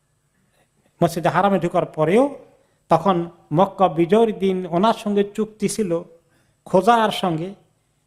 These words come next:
যে আমাদেরকে কেউ অ্যাটাক করলে আপনারা আমাদেরকে সাহায্য করবেন। তো খোজাআকে তিনি অল্প সময়ের জন্য যারা অ্যাটাক করছিল, এই ক্রিমিনালগুলোকে অ্যাটাক করার জন্য তিনি অনুমতি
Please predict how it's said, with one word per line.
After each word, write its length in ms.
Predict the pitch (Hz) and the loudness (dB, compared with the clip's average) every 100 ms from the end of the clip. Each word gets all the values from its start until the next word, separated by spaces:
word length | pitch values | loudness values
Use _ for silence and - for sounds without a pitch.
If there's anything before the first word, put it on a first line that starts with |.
| - | -2
যে 100 | 175 175 | 2 4
আমাদেরকে 380 | 233 240 226 220 220 | 4 4 4 2 2
কেউ 100 | 208 | 2
অ্যাটাক 260 | 185 214 208 - | 2 2 -2 -2
করলে 220 | 240 247 233 180 | 0 2 0 -2
আপনারা 340 | 180 190 185 240 262 190 - - | -2 0 2 0 -2 -8 -18 -6
আমাদেরকে 360 | 156 160 165 180 - | -2 0 0 -2 -2
সাহায্য 320 | 160 147 143 139 | -2 -2 -2 -6
করবেন। 280 | 135 117 113 _ _ _ _ _ _ _ | -8 -10 -16 _ _ _ _ _ _ _
তো 40 | 151 - | -4 2
খোজাআকে 520 | 165 196 220 208 208 202 | 4 4 4 2 2 2
তিনি 140 | 196 196 196 | 2 2 2
অল্প 160 | 220 220 208 - | 0 0 -4 -2
সময়ের 280 | 208 233 196 | 0 0 -2
জন্য 180 | 196 175 175 - _ _ _ 147 | -4 -4 -6 -12 _ _ _ 0
যারা 240 | 175 202 180 | 2 4 2
অ্যাটাক 280 | 185 247 247 - | 2 0 0 0
করছিল, 340 | 208 - 190 185 180 | -2 -2 -4 0 0
এই 60 | 170 - | 0 2
ক্রিমিনালগুলোকে 840 | 226 247 240 208 175 185 180 180 165 170 | 4 4 4 2 0 -2 -2 -2 -4 -4
অ্যাটাক 280 | 160 160 185 - | -4 -2 -4 0
করার 200 | 170 160 | 0 2
জন্য 140 | 160 156 156 | 0 0 -2
তিনি 140 | 160 165 160 | -2 0 0
অনুমতি 360 | 170 156 151 | 2 0 -2